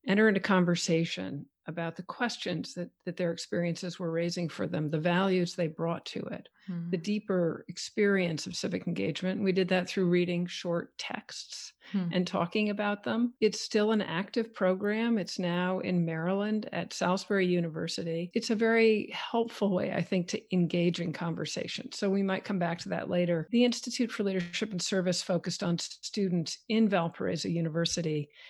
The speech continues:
Speaker 1: and helping them connect their experiences of service with what they were studying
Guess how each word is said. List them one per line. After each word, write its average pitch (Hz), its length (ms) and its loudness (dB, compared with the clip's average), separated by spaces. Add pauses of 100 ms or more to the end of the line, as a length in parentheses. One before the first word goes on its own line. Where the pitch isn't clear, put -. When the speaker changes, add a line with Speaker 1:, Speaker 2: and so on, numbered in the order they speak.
(180)
Speaker 1:
and 208 160 4
helping 226 460 2
them 185 160 4
connect 175 520 -2
their 175 160 -2
experiences 208 920 -2
of 175 100 -6
service 165 800 -4 (340)
with 180 140 0
what 190 160 0
they - 140 -2
were 170 140 0
studying 175 920 0